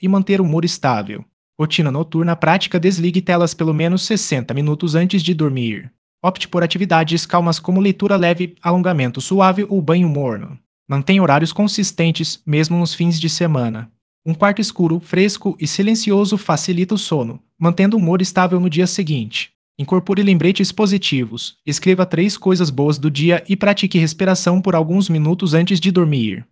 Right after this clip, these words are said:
Evite discussões perto da hora de dormir. Se a mente ficar ativa, escreva preocupações no papel para parar de carregá-las durante a noite.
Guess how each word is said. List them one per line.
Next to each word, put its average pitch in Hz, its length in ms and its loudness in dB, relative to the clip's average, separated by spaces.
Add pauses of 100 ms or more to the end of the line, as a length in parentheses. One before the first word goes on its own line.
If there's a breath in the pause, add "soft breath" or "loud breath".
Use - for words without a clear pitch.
(260)
Evite 139 300 -4
discussões 156 600 -4
perto 139 300 -4
da 160 120 0
hora 180 180 2
de 185 80 -2
dormir. 160 560 -2
Se - 160 -6
a 127 60 -2
mente 165 240 -2
ficar 170 320 -2
ativa, 180 640 -4
escreva 165 400 -2
preocupações 180 800 -4
no 151 120 -4
papel 170 320 -2
para 185 200 -2
parar 175 240 0
de 170 100 -4
carregá-las 185 580 0
durante 160 360 0
a 170 40 0
noite. 131 460 -4